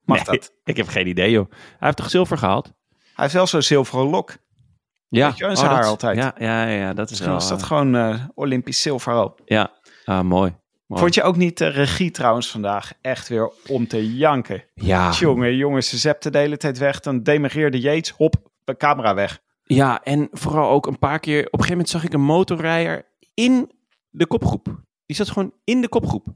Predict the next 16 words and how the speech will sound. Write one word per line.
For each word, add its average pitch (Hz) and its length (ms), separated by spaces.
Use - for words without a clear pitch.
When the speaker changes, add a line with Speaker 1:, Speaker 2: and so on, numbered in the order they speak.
Speaker 1:
Oh 143 100
ja, 170 200
die 170 100
reed 151 140
er 143 60
gewoon 151 200
tussenin. 147 340
Speaker 2:
Ja, 104 100
die, 180 180
die, 190 340
die, 170 360
die 165 140
dacht 156 280
van, 131 260
eh, 110 460
eh, 90 540